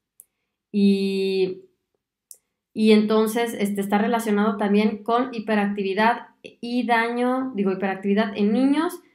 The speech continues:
y daños en los cromosomas. Pues también se encuentra en panes, salsas y dulces. Es más, muchos alimentos que están congelados, que son como un platillo, por ejemplo, una cena.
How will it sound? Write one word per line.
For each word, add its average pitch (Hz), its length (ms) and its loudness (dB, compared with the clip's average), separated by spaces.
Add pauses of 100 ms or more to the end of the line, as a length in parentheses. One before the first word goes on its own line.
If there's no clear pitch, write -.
(180)
y 190 140 -6
daños 226 500 2
en 214 140 0
los 202 180 0
cromosomas. 170 560 -4
Pues 175 160 -10
también 185 220 -4
se 208 80 -4
encuentra 208 420 -2
en 196 160 0
panes, 220 560 0 (240)
salsas 208 680 0
y 190 100 -4
dulces. 233 580 -2 (340)
Es 208 120 -2
más, 214 160 4
muchos 214 260 0
alimentos 202 480 -2
que 214 60 -8
están 208 280 -4
congelados, 214 840 -2 (960)
que 196 100 -4
son 196 220 -2
como 170 1000 -4
un 202 160 -2
platillo, 240 560 0
por 208 100 -4
ejemplo, 202 340 -4
una 202 200 2
cena. 254 580 -2